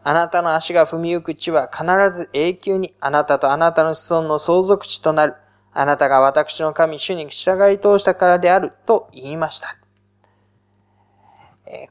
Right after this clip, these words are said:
カレブという人物がヨシュアに近づいてきます。このカレブは、ヨシュアと一緒にモーセから使わされて、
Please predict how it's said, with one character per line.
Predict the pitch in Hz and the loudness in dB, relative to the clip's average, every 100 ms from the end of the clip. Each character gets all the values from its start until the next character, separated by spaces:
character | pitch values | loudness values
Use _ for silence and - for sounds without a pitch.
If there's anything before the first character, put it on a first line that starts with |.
| - | -4
カ | - 320 | 0 2
レ | 294 180 | 2 2
ブ | 196 | 2
と | 196 165 | 2 2
い | 156 147 | 2 0
う | |
人 | 135 151 143 | -2 -6 -6
物 | 127 123 139 | -8 -8 -4
が | 135 151 120 113 | 0 0 0 -8
ヨ | 127 185 | -4 -4
シ | - 156 | -4 -8
ュ | |
ア | 127 | -10
に | 135 135 | -12 -14
近 | - - 117 | -16 -12 -12
づ | - 120 | -12 -16
い | 107 | -16
て | 151 | -18
き | - | -16
ま | - | -20
す。 | - _ _ _ _ | -20 _ _ _ _
こ | - | -4
の | 269 262 | -2 0
カ | - 233 | 0 -2
レ | 151 | -2
ブ | 110 117 | -6 -4
は、 | 131 131 - _ _ _ _ _ _ _ | -2 -2 -6 _ _ _ _ _ _ _
ヨ | 208 | 2
シ | 277 254 | 4 4
ュ | 208 | 4
ア | 165 | 4
と | 196 | 0
一 | 151 151 | -6 -8
緒 | - - | -10 -10
に | 175 196 - _ | -10 -10 -12 _
モ | 180 220 | -4 -4
ー | |
セ | 208 190 | -2 0
か | 170 | 0
ら | 156 | 0
使 | 156 - | -4 -2
わ | 160 160 | 2 2
さ | - 156 | 2 -2
れ | 160 | -2
て、 | - 185 147 | -2 -2 -2